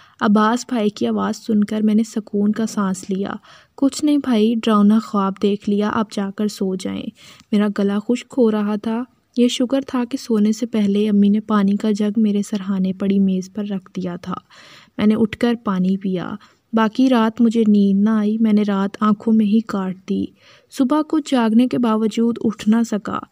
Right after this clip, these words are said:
जिस्म में इतना तेज़ बुखार हो रहा था और सर दर्द से फटा जा रहा था।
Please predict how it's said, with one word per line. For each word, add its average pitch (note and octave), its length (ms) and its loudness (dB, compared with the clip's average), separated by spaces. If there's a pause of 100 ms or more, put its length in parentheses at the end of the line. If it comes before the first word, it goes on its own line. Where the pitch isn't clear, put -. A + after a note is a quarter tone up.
(440)
जिस्म - 280 0
में G#3+ 260 4
इतना A3 420 2
तेज़ G#3 400 0
बुखार G#3+ 420 -2
हो A3+ 140 4
रहा G#3+ 260 -2
था A#3+ 140 -2
और B3 80 0
सर A#3 280 -4
दर्द A#3 440 -6
से C#4 140 -4
फटा A3 340 -4
जा G#3 220 -4
रहा F#3+ 260 -6
था। - 380 -12